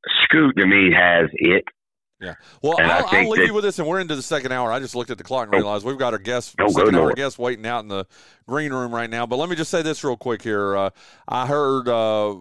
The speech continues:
Speaker 2: uh, Brandon Miller, uh, we were driving back from, uh, Baltimore the other night, and I, for some reason, I had it over on the N B A channel, and they were doing an interview with Brandon Miller. And, dude, he came across as just,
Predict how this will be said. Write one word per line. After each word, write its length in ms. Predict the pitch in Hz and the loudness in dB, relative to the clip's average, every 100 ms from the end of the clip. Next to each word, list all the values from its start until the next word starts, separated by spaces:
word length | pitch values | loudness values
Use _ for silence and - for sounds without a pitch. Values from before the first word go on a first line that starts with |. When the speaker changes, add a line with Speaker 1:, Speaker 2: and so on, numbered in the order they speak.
| 76 80 | -14 -8
Speaker 2:
uh, 140 | 101 | -6
Brandon 380 | 95 139 156 147 | -4 -4 -6 -4
Miller, 540 | 160 143 117 104 110 | -2 -2 -2 -2 -6
uh, 20 | |
we 240 | 107 110 120 | -6 -6 -6
were 160 | 127 | -6
driving 320 | 110 127 135 131 | -4 -4 -4 -6
back 240 | 139 135 | -6 -6
from, 260 | 135 123 113 | -10 -6 -6
uh, 100 | 107 | -4
Baltimore 500 | 127 127 113 101 95 | -4 -4 -6 -8 -4
the 60 | |
other 180 | 98 95 | -4 -6
night, 300 | 95 98 92 | -8 -10 -10
and 200 | 80 92 - _ _ _ | -16 -18 -20 _ _ _
I, 300 | 95 101 101 92 85 90 - | -6 -4 -6 -10 -20 _ -18
for 100 | 104 | -8
some 220 | 156 143 | -4 -2
reason, 260 | 147 127 | -2 -2
I 80 | 120 | -2
had 160 | 131 139 | -2 0
it 60 | |
over 220 | 135 131 127 | 0 0 -2
on 80 | |
the 80 | 113 | -4
N 180 | 113 135 | -8 -6
B 140 | 131 | -4
A 140 | 131 135 | -4 -4
channel, 420 | - 113 113 113 | -6 -6 -6 -8
and 180 | 101 101 | -8 -6
they 120 | 113 | -4
were 160 | 135 139 | -4 -6
doing 260 | 120 127 | -6 -6
an 140 | 127 120 | -8 -8
interview 440 | 147 139 110 113 | -6 -8 -8 -8
with 160 | 107 90 | -8 -8
Brandon 360 | 107 117 110 | -8 -8 -8
Miller. 260 | 117 131 104 | -8 -6 -8
And, 100 | 95 | -6
dude, 280 | 127 117 - _ _ _ _ _ _ | -6 -6 -8 _ _ _ _ _ _
he 300 | - 127 254 | -10 -8 -8
came 380 | - 147 131 98 | -8 -8 -8 -8
across 560 | 85 107 95 85 - | -10 -4 -2 -2 -6
as 320 | 69 90 87 | -12 -12 -12
just, 340 | 87 98 87 | -10 -8 -8